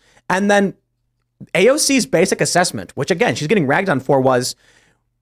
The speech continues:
collective punishment is not a good, is not good and may destabilize the region.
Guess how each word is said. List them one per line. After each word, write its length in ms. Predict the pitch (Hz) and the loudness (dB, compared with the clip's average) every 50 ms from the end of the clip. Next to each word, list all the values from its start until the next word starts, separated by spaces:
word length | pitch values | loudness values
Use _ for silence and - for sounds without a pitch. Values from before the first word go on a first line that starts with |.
| _ _ _ _ _ _ _ | _ _ _ _ _ _ _
collective 460 | - - 165 165 208 - - 226 - - | -4 -2 0 0 0 0 -2 -4 -4 -2
punishment 380 | - 185 196 180 - 170 160 | -2 -2 0 0 0 0 0
is 80 | 147 123 | 0 0
not 160 | 143 147 170 | 0 0 0
a 40 | 180 | 0
good, 180 | 139 160 - 113 | 0 0 -2 -2
is 140 | 147 120 135 | -2 -2 -2
not 260 | 147 175 185 - 131 | -2 -2 -2 -2 0
good 360 | 165 156 143 131 127 131 120 - | 2 2 4 4 2 2 0 -2
and 160 | 135 139 131 | -4 -2 0
may 160 | 139 151 160 | 0 0 0
destabilize 840 | 135 160 156 - - 170 175 190 160 165 143 123 110 110 113 113 - | 0 0 -2 0 2 2 2 4 4 2 2 2 2 0 -2 -4 -4
the 80 | - 120 | -6 -6
region. 460 | 107 104 101 98 113 104 107 147 160 | -6 -6 -6 -6 -6 -8 -8 -8 -10